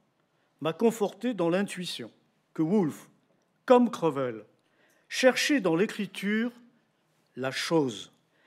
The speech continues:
la chose qui niche et prolifère derrière les mots, derrière les phrases.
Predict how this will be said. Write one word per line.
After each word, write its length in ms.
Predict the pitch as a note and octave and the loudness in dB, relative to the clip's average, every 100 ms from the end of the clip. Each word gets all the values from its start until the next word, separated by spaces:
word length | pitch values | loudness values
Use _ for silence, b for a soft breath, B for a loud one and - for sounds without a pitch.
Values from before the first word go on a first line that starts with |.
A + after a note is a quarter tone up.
| b b b | b b b
la 160 | E3+ | 0
chose 480 | F#3 - D4 D4+ B3 | 2 2 4 2 -2
qui 180 | - F#3+ | -8 -6
niche 580 | F3+ B3 - - - - _ _ _ - | 4 4 2 -6 -10 -16 _ _ _ -6
et 80 | C#3+ | -6
prolifère 840 | C#3+ - C4+ B3+ A#3+ B3 B3 A#3+ D#3 | -2 6 6 6 4 6 8 6 4
derrière 680 | C#3 C4+ A3 A3 B3 A3+ F3+ | 8 8 8 4 4 4 -2
les 160 | F#3 | -4
mots, 320 | F3+ E3+ D3 b b b | -2 -2 -4 b b b
derrière 640 | C3 A#3 B3+ A#3+ A#3 A3+ E3 | 4 6 6 6 4 4 0
les 120 | E3 | -6
phrases. 520 | - D3+ C#3 A2 - | -6 -4 -4 -4 -18